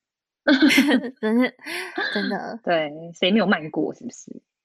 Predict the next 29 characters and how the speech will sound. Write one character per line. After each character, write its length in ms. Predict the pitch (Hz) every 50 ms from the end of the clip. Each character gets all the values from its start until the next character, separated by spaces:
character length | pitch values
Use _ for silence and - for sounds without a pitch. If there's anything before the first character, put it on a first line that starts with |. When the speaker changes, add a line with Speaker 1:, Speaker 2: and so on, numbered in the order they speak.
| _ _ _ _ _ _ _ _ _ _ _ _ _ _ _ _ _ _ _ -
Speaker 1:
对， 260 | - - 208 196 - _ - - - - - - - - -
好， 160 | - - 226 302 359 381 415 381
<laughs> 200 | 392 311 330 -
我 100 | 285 226
们 160 | 202 208 202
真 100 | 220 247
的 80 | 330 480
是 360 | 523 494 415 - - 571 - -
Speaker 2:
<laughs> 0 |
怎 120 | - 339
么 80 | 339 349
突 80 | 427
然 120 | - 370 320
尬 380 | 269 - 349 311 240 214 226 226
掉 220 | - 349 349 285
这 60 | - 220
样 180 | 208 202 190
子？ 100 | 190 185
Speaker 1:
<laughs> 20 | 180
Speaker 2:
我 100 | 202 214
们 160 | 240 254 269
还 160 | 311 - 262
有 100 | 320 277
很 200 | 240 - 247 208
多 120 | 202 240 247
题， 320 | - - - 214 170 175 185
是 100 | 185 175
不 60 | 175
是？ 420 | 170 170 170 180 - 254 294 311